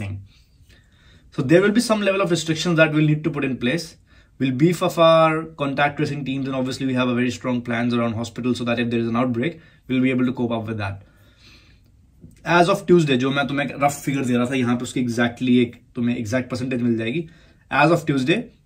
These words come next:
sixty point six percent of Western Australians age sixteen or over have had their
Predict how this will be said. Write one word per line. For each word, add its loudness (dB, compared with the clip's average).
sixty 0
point 0
six -4
percent 0
of -4
Western -2
Australians -2
age -4
sixteen -4
or -2
over -4
have 0
had 0
their -2